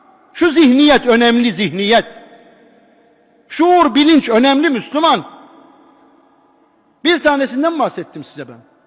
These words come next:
Bir tanesinin bir rezilliğinden bahsettim size ben.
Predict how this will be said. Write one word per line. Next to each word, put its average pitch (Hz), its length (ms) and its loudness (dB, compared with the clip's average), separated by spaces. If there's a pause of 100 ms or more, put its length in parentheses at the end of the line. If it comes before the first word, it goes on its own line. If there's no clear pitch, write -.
(640)
Bir 359 180 0
tanesinin 285 560 -2
bir 320 160 0
rezilliğinden 262 720 -4
bahsettim 220 540 -6
size 180 160 -8
ben. 143 160 -10